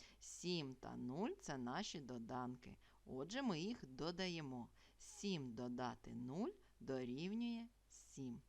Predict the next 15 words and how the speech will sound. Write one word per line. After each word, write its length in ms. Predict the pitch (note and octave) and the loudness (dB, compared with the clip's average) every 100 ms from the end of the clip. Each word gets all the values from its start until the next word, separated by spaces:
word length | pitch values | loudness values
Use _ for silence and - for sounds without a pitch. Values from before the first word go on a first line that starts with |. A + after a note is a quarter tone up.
| - - - | -16 -18 -18
Сім — 380 | - - F4+ A4+ | -8 0 2 2
це 140 | - F#4+ | 2 4
результат 680 | E4+ B3+ A3 - C#3+ B2+ C3+ - - | 4 4 2 4 4 4 0 -8 -12
дії 360 | C#3+ C#3 C#3+ G3 | -6 -2 0 2
додавання. 760 | G#3+ C#3 A#2+ G#2+ A2 B2+ B2 - - - | 2 2 0 -2 -4 -4 -8 -10 -14 -18
Сім — 580 | - - C#3 C#3 E3+ A#3+ - - | -16 -10 -4 0 0 -2 -8 -8
це 180 | D#3 C3 | -2 -2
є 300 | A#2+ B2+ E3 | 0 -2 -4
сума. 640 | - - B2+ A#2+ A#2+ C3+ - - - - - - - - | -8 -8 -6 -4 -4 -8 -14 -20 -20 -20 -20 -20 -12 -2
Отже, 480 | D#3 E3 C3+ C3 - | 4 4 4 -2 -4
сумою 540 | - - E3+ D3 C3+ | -4 2 4 4 0
чисел 480 | - D3 C#3 - B2 | 0 -2 -2 -4 -6
семи 480 | A#2+ C#3 C#3 C3+ A2 | -6 -4 -2 -2 -4
та 140 | - | -8
нуль 320 | A2 B2 G3 | -6 0 0